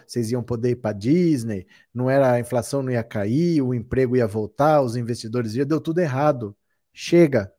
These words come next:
chega, chega. Vamos, deixa quem tava consertando esse país, deixa a gente trabalhar, né? Virgínia, obrigado pelo superchat, viu? Obrigado de coração, obrigado pelo apoio, feliz ano novo pra você,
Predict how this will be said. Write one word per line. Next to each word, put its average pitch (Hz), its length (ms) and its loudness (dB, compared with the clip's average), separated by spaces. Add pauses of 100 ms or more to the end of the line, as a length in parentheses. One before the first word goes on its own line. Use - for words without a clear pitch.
(680)
chega, 208 560 0 (480)
chega. 170 520 2 (560)
Vamos, 156 360 2
deixa 196 340 6
quem 190 220 -2 (340)
tava 151 220 4
consertando 143 680 0
esse - 160 -8
país, 135 300 2
deixa 151 300 0
a - 20 -4
gente 151 200 -4
trabalhar, 131 480 -4 (720)
né? 165 300 -2 (960)
Virgínia, 170 720 4
obrigado 143 560 4
pelo 139 260 0
superchat, 127 800 -2
viu? 156 220 2
Obrigado 143 440 0
de 135 140 -8
coração, 131 440 -4
obrigado 131 360 -2
pelo 143 180 -2
apoio, 143 380 2
feliz 151 320 -2
ano 170 180 -4
novo 143 280 -2
pra 143 160 -4
você, 135 420 -8